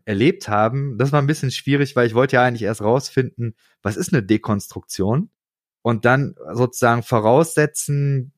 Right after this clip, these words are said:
dass es das irgendwie gegeben hat, habe ich mich viel, habe ich lange drüber nachgedacht, wie ich das mache. Bin am Ende dann dazu gekommen, ich muss einfach voraussetzen, dass dieser Begriff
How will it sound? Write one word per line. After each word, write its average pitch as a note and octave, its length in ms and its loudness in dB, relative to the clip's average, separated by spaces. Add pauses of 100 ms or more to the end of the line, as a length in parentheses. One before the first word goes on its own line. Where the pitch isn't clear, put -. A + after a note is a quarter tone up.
(160)
dass B2 180 2
es C3+ 160 -8
das A#2 240 0
irgendwie A2+ 320 -2
gegeben A#2+ 560 0
hat, C3+ 220 -2 (280)
habe A2+ 120 -12
ich A2 80 -10
mich A#2 140 -4
viel, D3+ 760 2
habe B2 100 -10
ich A#2+ 100 -8
lange D3 240 2
drüber B2+ 200 0
nachgedacht, A#2+ 480 0
wie A2 80 -6
ich B2+ 100 -16
das - 160 -20
mache. D#3+ 340 -2 (520)
Bin A2+ 100 4
am B2 100 4
Ende C3+ 240 4
dann C3 220 2
dazu B2 380 0
gekommen, B2+ 460 -4 (460)
ich - 140 -8
muss D3 180 2
einfach C3+ 240 2
voraussetzen, A#2+ 720 0
dass G#2+ 180 -2
dieser A#2 540 2
Begriff A2+ 680 0